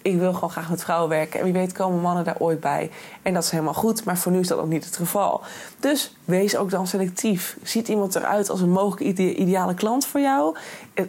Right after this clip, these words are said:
soms zijn ze ook buitenlands. Hè, dat iemand gewoon hier in Groningen studeert en mij ontdekt. En dan denkt van, "Ik ga haar volgen." Maar vervolgens is het iemand die uit Bulgarije bijvoorbeeld komt en die dan na een half jaar weer teruggaat. Dan denk ik, "Ja, maar jij gaat nooit mijn klant zijn." Want dat,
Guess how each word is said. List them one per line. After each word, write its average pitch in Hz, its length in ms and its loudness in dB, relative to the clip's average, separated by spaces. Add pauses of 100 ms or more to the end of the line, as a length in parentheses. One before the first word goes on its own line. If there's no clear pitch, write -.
soms 180 340 0
zijn 165 200 0
ze 170 100 0
ook 160 100 0
buitenlands. 214 480 0
Hè, 185 80 2
dat 147 140 0
iemand 160 240 0
gewoon 170 260 0
hier 170 260 2
in 165 80 0
Groningen 180 420 0
studeert 175 520 2 (300)
en 175 180 0
mij 175 200 2
ontdekt. 180 540 0 (320)
En 185 140 0
dan 180 140 2
denkt 175 180 2
van, 190 100 -2
"Ik 180 80 -2
ga 170 180 0
haar 165 120 0
volgen." 214 500 -2 (340)
Maar 190 160 2
vervolgens 185 580 0
is 175 120 0
het - 120 -8
iemand 180 240 2
die 180 100 2
uit 170 120 2
Bulgarije 185 520 2
bijvoorbeeld 196 320 0
komt 208 340 0
en 185 100 2
die 180 160 4
dan 175 160 2
na 175 180 2
een 175 60 0
half 170 240 0
jaar 160 120 0
weer 180 100 0
teruggaat. 214 540 0
Dan - 460 -6
denk 214 40 2
ik, 202 120 2
"Ja, 233 120 0
maar 220 100 2
jij 220 160 2
gaat 214 140 -2
nooit 208 200 2
mijn 185 140 0
klant 285 280 0
zijn." - 260 -2
Want 190 160 -2
dat, 185 220 -6